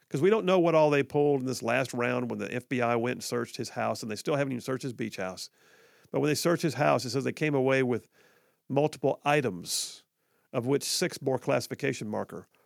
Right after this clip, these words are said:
Why did they pull multiple items? I'll tell you why. Because some of those items, when taken in context together,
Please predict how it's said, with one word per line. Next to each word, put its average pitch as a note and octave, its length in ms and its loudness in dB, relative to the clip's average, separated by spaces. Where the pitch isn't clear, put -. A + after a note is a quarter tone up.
Why A#2+ 200 0
did D3 120 -2
they D3+ 80 -2
pull D#3 220 0
multiple C#3 520 -2
items? G#2+ 420 -2
I'll A2+ 120 0
tell E3+ 180 -2
you D3 120 0
why. F2 320 -6
Because C#3 320 0
some E3 140 0
of D#3+ 40 0
those C#3 220 2
items, C#3 640 0
when B2+ 240 -4
taken D3 400 0
in B2+ 140 -2
context C3 560 -2
together, A2 560 -2